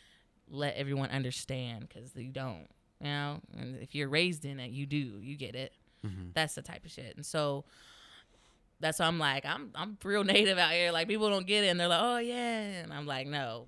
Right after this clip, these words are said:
Speaker 1: I'm clap all you want, damn it. It's hard."
Speaker 2: <laughs> For real.
Speaker 1: <laughs> It's hard being native out here. Y'all don't even get it. Where's my stimmy? No.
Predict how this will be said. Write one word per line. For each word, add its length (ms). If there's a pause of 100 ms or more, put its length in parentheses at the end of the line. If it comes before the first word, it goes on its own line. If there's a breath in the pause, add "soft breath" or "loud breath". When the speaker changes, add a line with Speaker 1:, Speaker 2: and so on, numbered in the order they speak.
Speaker 1:
I'm 160
clap 300
all 160
you 140
want, 320
damn 180
it. 80
It's 120
hard." 420
Speaker 2:
<laughs> 460
For 120
real. 240
Speaker 1:
<laughs> 380
It's 240
hard 260
being 160
native 320
out 200
here. 220
Y'all 180
don't 140
even 140
get 300
it. 200 (520 loud breath)
Where's 180
my 140
stimmy? 500 (160)
No. 320